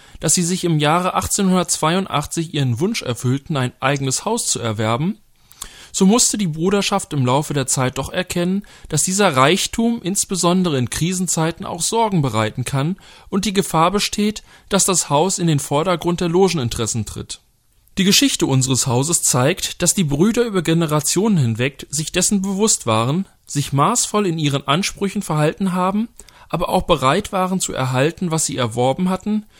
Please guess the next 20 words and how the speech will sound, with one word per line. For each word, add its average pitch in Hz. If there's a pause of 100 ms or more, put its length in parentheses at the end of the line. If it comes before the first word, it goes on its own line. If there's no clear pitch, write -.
(120)
getreu 156
dem 190
Wahlspruch 139
von 135
Herzog 147
August 131
Wilhelm 143
von 113
Braunschweig 151
und 110
Lüneburg, 175 (500)
der 156
siebzehnhundertsechzehn 185
über 147
das 131
neue 151
Portal 139
seines 131
Schlosses -
Wolfenbüttel 151